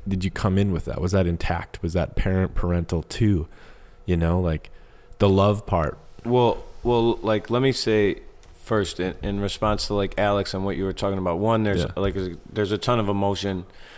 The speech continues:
Speaker 2: for you in saying that. Like, I could, there was a moment when you, like, had a second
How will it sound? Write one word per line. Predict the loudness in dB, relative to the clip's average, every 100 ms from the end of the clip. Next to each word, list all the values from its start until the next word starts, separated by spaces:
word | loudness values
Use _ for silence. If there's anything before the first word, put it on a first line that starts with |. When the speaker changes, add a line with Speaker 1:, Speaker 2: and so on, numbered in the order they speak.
| -20
Speaker 2:
for | -4 0
you | 2 4 6 4 2
in | 0 0 0 -2
saying | -2 0 0 0
that. | 0 0 -4 -8
Like, | -6 -4
I | -4
could, | -4 -8 -14 -4
there | 0
was | 2
a | 2
moment | 2 2 2 0
when | -2
you, | 0 2
like, | 0 0
had | 0 0
a | 0
second | -2 -2 -2 -6